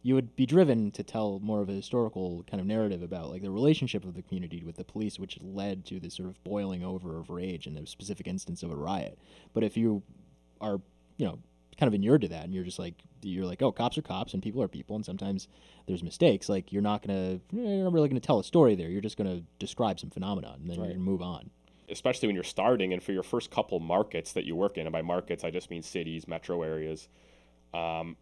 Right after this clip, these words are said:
Speaker 2: you're not making much money. So you keep people, uh, constantly moving. It's a constantly moving workforce. You keep them low paid and kind of on edge. You keep them, which makes you a little bit scared.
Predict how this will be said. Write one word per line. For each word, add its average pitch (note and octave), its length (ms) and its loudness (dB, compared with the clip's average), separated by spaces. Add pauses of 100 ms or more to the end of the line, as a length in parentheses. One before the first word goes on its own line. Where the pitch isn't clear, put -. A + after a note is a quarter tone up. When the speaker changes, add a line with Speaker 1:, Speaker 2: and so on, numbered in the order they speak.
(180)
Speaker 2:
you're G#2 260 2
not F#2 340 2
making F#2 380 -2
much F#2 280 -2
money. F#2+ 400 -2
So - 200 -2
you F2 260 -4
keep - 300 -8
people, F#2 760 0
uh, E2+ 340 0
constantly G#2+ 560 -2
moving. G2 560 0
It's - 140 -6
a F#2 40 -6
constantly G2 520 -2
moving F#2 400 0
workforce. F2+ 680 -2 (380)
You F2+ 120 -10
keep - 300 -6
them F2+ 380 0
low F#2 180 0
paid F#2 400 0
and E2+ 120 -4
kind F2+ 240 -2
of E2 280 -6
on F2+ 200 -2
edge. F2+ 420 -2 (120)
You F#2+ 100 -16
keep - 260 -8
them, F2 300 -4 (420)
which G2 180 -8
makes C3+ 160 -2
you G2+ 80 -2
a - 20 -2
little F2+ 140 -2
bit E2+ 140 -8
scared. F2 500 -4